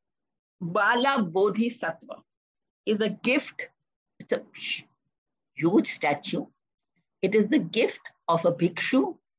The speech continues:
along with his parents, his teachers and students. So what I want to say in conclusion is that when we read books like this, they are a very important contribution because they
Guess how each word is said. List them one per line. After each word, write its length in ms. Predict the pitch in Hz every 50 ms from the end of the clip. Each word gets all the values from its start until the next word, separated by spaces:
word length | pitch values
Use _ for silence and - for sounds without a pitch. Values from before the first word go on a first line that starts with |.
| _ _ _ - -
along 360 | 180 175 180 180 202 247 269
with 160 | 247 233 226
his 180 | 220 220 220 -
parents, 680 | - 180 160 147 139 131 165 - 392 - - - _ _ _ _ _ _
his 240 | - 269 277 269 -
teachers 560 | - - 196 185 170 - 202 202 214 214 208
and 240 | - - 170 165 160
students. 640 | - - - 139 127 - - - - _ - - _ _ _ _ _ _ _ _ _ _ _
So 520 | - - - 311 320 330 339 - - - _ _ _ _ _ _ _ _ _ _ _ _ _ _ _ _ _ - - -
what 160 | 208 226 254
I 20 |
want 240 | 254 254 254 269 262
to 80 | 254 254
say 280 | - - - 190 202
in 260 | 208 208 202 196 -
conclusion 680 | - 180 160 165 - - 156 147 160 170 208 214 254 - -
is 320 | 160 165 190 214 - _ _ _ _ _ _ _ _ - -
that 180 | 208 196 190 165
when 280 | 190 220 254 262 269
we 220 | 262 294 285 269 208
read 420 | 180 180 190 214 240 240 226 - - 160
books 260 | 190 202 - - -
like 240 | - 151 - - -
this, 320 | - - - - - - _ _ _ _ _ _ _ _ _ _ _ _ _ _ _ _ _ _ _ _ -
they 60 | 226
are 140 | 240 247 247
a 160 | 214 170 170 208
very 160 | 226 359 370
important 540 | 254 233 208 - - 185 180 - 220 254 -
contribution 840 | - 165 202 220 - 277 277 240 180 175 - - 139 151 262 269 - _ _ _ _ _ _ _ -
because 400 | - 226 220 - 240 254 262 269
they 240 | - 269 262 262 262